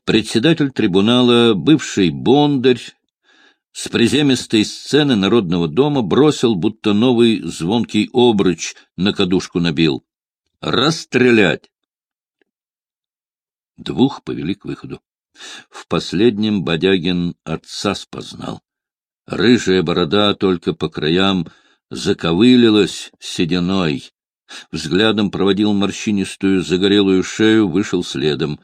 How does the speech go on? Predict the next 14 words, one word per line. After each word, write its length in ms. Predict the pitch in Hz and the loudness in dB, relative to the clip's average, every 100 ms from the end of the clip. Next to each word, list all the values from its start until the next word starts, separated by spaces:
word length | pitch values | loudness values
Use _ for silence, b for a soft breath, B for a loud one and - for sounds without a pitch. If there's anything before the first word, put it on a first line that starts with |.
| b b _ _ - | b b _ _ -4
У 140 | 92 | -4
крыльца 560 | 92 104 95 - 113 120 | 0 0 0 0 0 2
начальнику 720 | 113 - 110 113 110 - 104 | 0 0 0 0 -2 -4 -6
караула 500 | - 95 98 101 95 | -2 2 2 2 0
сказал: 540 | - 85 82 95 90 _ _ _ _ _ - | -2 -2 0 2 0 _ _ _ _ _ -10
«Позови 380 | 135 170 170 123 | -6 -2 -2 -4
ко 120 | 67 | -6
мне 240 | 62 64 | -8 -6
вот 220 | 64 71 - | -6 -8 -6
того 440 | 71 71 62 - _ | -6 -4 -6 -8 _
старика». 720 | - - 76 80 71 62 53 - _ _ _ _ _ _ _ _ _ _ _ | -18 -8 -6 -6 -6 -6 -8 -14 _ _ _ _ _ _ _ _ _ _ _
Шагал 500 | - - 120 156 165 | -8 0 2 4 2
старый 460 | - - 85 82 | 0 -2 0 0
понуро, 840 | - - 71 139 165 143 131 110 | -2 -4 -2 0 0 0 0 -2